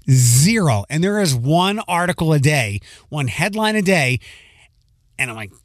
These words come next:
"Shit, I don't have a Wall Street Journal membership." Zero dollars per year, and Rosetta Stone as well. So please take maximum advantage of your library card. While I was, uh,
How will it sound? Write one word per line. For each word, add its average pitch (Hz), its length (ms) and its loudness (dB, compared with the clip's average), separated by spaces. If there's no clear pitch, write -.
"Shit, - 460 -6
I - 80 -12
don't 320 140 -14
have 180 120 -10
a 151 60 -10
Wall 143 260 -6
Street 151 220 -6
Journal 143 380 0
membership." 117 460 -4
Zero 151 420 2
dollars 151 380 0
per - 140 -8
year, 127 400 -2
and 117 200 -4
Rosetta 143 360 2
Stone 131 480 2
as 120 220 -6
well. 104 320 -6
So 113 500 0
please 156 1300 0
take 147 260 -4
maximum 226 800 0
advantage 202 680 0
of 175 400 0
your 147 160 2
library 123 460 0
card. 92 380 -4
While 226 320 2
I 185 140 -2
was, 117 280 -4
uh, 107 200 0